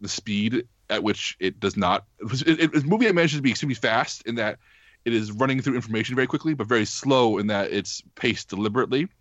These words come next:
So it's a very, very odd combination of things, and you're just trying to grapple with it your first time through. But second time through, it clicked in a way that I knew I liked it the first time I watched it, and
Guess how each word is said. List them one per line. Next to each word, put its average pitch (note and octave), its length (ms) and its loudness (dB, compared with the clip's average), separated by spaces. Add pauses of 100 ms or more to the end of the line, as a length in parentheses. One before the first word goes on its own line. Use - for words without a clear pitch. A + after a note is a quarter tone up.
(440)
So A#2+ 220 2
it's A2+ 80 2
a A#2+ 40 -2
very, D#3 160 4
very D3+ 220 4
odd B2 300 2
combination A#2+ 460 -2
of - 80 -6
things, G2+ 500 -2
and G#2+ 160 -4
you're A#2 80 0
just B2 120 -2
trying B2 220 0
to G2 180 -2 (240)
grapple G#2+ 440 0
with E2 140 -2
it - 40 -8
your F2+ 100 -8
first G2+ 200 -4
time F#2+ 160 -4
through. F#2 100 -4
But F2+ 120 -10
second D#3+ 160 0
time D3+ 180 0
through, D#3 260 0 (800)
it F2+ 180 -6
clicked C3 320 -2
in A2+ 80 0
a A2+ 60 0
way A2 180 2
that G#2 220 0 (320)
I E2 180 0
knew B2 220 6
I A#2 200 2
liked G2 280 -4
it B2+ 60 -6
the B2 40 -10
first C#3 140 -2
time C#3+ 100 0
I C#3 80 2
watched C3+ 240 2
it, C#3+ 120 -2
and F#2+ 300 -4